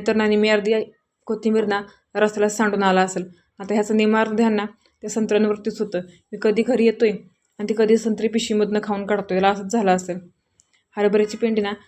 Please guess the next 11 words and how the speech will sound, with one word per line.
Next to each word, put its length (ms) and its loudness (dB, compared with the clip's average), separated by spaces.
म्हटलं 320 -4
खोडून 240 0
घ्यावी 240 4
लागलीच 360 4
ना, 100 -4
उद्याची 300 2
पण 160 -4
तयारी 200 4
आत्ताच 340 -4
होईल 180 2
हो. 60 2